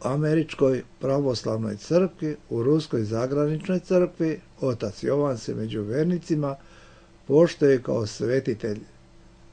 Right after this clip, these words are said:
Izdata je i brošura sa službom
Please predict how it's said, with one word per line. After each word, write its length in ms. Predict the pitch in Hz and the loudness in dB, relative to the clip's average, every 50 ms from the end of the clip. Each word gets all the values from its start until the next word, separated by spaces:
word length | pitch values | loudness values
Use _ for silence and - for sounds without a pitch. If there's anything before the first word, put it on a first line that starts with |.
| - - - - - - - - - - | -20 -20 -20 -20 -20 -20 -20 -18 -8 -4
Izdata 540 | - 135 147 160 165 165 160 156 - 156 151 | -2 0 2 4 4 2 2 4 4 6 6
je 360 | 147 147 143 139 - - - - - - - - - - - - - - - | 8 8 6 6 4 0 -6 -12 -20 -20 -20 -20 -20 -20 -20 -20 -20 -14 -8
i 120 | - 117 110 | -6 -4 -4
brošura 800 | 110 113 113 123 139 131 - - 160 160 160 156 147 143 143 180 190 - - - | -2 0 0 0 0 0 -2 0 0 2 2 2 0 0 -2 -6 -12 -18 -20 -20
sa 320 | - - - - 120 113 | -20 -12 -8 -6 -6 -6
službom 760 | 104 - - 139 135 151 160 165 156 143 147 139 139 135 135 | -6 -6 -2 2 4 4 4 4 2 2 2 2 2 0 -2